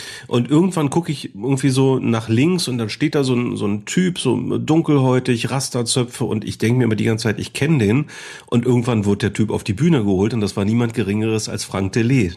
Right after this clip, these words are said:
der ja eben auch Part auf Seat ist sozusagen. Und dann hat er da mit den Jungs zusammen vorne,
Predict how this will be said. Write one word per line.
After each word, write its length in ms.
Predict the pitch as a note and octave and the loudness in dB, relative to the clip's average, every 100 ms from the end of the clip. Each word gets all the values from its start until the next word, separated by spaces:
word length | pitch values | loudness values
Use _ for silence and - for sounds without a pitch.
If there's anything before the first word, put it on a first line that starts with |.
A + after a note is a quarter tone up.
| - | -4
der 140 | F2 | -2
ja 140 | F#2 | -2
eben 240 | - F#2 - | -2 -2 0
auch 260 | - - - - - - | -2 -4 -8 -10 -10 -8
Part 260 | - G#2+ A#2+ | -2 -2 0
auf 80 | A2 | 0
Seat 280 | - E3 - | 2 0 2
ist 180 | G#2+ - | 0 2
sozusagen. 640 | G#2+ - G#2 G2 F#2 A2+ | 0 0 0 2 0 0
Und 140 | G#2 | 0
dann 160 | G#2 F#2+ | 0 -2
hat 120 | A2+ | -2
er 100 | B2+ | 0
da 100 | A2 | 0
mit 140 | G#2+ A2 | 0 0
den 120 | G2+ | 0
Jungs 260 | A2 A#2 | 0 -2
zusammen 340 | - G2+ G2+ G#2 | -4 -2 0 -2
vorne, 440 | - G#2 G#2 G#2 | -2 -2 2 0